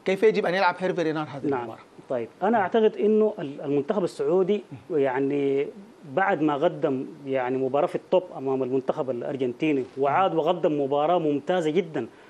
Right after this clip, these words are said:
Speaker 2: أمام المنتخب البولندي، هو الوضع نفسه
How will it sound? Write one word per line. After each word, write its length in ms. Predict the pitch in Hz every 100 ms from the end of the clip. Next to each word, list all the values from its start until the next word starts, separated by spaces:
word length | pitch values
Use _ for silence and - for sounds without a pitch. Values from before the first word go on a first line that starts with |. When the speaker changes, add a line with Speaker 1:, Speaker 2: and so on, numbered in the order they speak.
| - -
Speaker 2:
أمام 240 | 156 151 143
المنتخب 380 | 139 - 208
البولندي، 480 | 160 135 160 196 190
هو 200 | 185 226
الوضع 360 | 196 214 202 156
نفسه 440 | 185 - 208 226